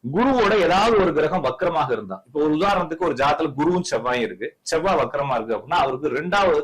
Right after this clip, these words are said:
கனெக்ஷன் ஆகும்னு அர்த்தம். ஒண்ணு ரெண்டாவது திருமணத்துக்கு போயிருவாரு, இல்லைன்னா ரெண்டாவது கனெக்ஷனுக்கு போயிருவாரு.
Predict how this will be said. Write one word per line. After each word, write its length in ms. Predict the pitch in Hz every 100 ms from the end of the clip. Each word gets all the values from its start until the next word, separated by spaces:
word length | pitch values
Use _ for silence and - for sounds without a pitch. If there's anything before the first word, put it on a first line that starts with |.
| 135
கனெக்ஷன் 300 | 123 - 120
ஆகும்னு 300 | 113 117 110
அர்த்தம். 240 | - _ _ _ _ _ _ _ _ _ -
ஒண்ணு 160 | 135
ரெண்டாவது 340 | 170 147 196 202
திருமணத்துக்கு 500 | 180 170 151 131 139
போயிருவாரு, 300 | 143 135 156
இல்லைன்னா 260 | 180 160
ரெண்டாவது 280 | 147 139 156
கனெக்ஷனுக்கு 340 | 131 117 123 120
போயிருவாரு. 320 | 95 92 85